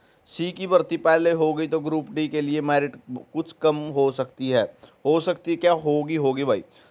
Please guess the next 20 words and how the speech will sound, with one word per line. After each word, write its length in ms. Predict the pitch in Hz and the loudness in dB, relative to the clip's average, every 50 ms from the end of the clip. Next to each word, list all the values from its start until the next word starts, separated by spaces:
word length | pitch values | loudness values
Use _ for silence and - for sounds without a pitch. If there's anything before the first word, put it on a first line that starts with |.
| _ _ - | _ _ -2
चौहत्तर 300 | 151 170 165 165 - 160 | 0 0 0 0 -2 -4
सौ 100 | 170 185 | -4 0
इकहत्तर 320 | 165 180 170 175 - 165 156 | 2 2 2 4 2 0 2
पद 220 | 156 170 175 165 170 | 2 0 0 0 0
टीजीटी 400 | 170 160 156 147 147 139 160 151 | -2 -2 -2 -4 -6 -6 -4 -2
के 120 | 160 160 | -2 -2
हैं 360 | 160 165 170 170 175 175 - - | 0 0 0 0 0 -2 -2 0
और 240 | - 151 156 156 151 | 2 4 4 4 4
बत्तीस 360 | 135 156 151 - - 160 - | 2 0 -4 -4 -10 -12 -8
हजार 240 | 165 156 170 156 147 | -2 2 2 2 2
पद 200 | 147 147 151 143 | 0 -2 -4 -4
ग्रुप 260 | 139 139 147 151 143 139 | -4 -4 -4 -4 -6 -8
सी 220 | - - 147 147 | -10 -8 -6 -4
के 80 | 143 156 | -4 -2
फिलहाल 300 | 127 151 147 147 143 147 | -2 0 2 2 2 2
कोर्ट 280 | 127 - 143 139 131 131 | 0 0 -2 -2 -2 -2
में 120 | 139 143 | -2 -2
अटके 240 | 139 135 - - 139 135 | -2 -4 -4 -4 -4 -4
हुए 220 | 123 113 110 107 | -2 -2 -4 -6
हैं। 180 | 104 90 - | -6 -10 -12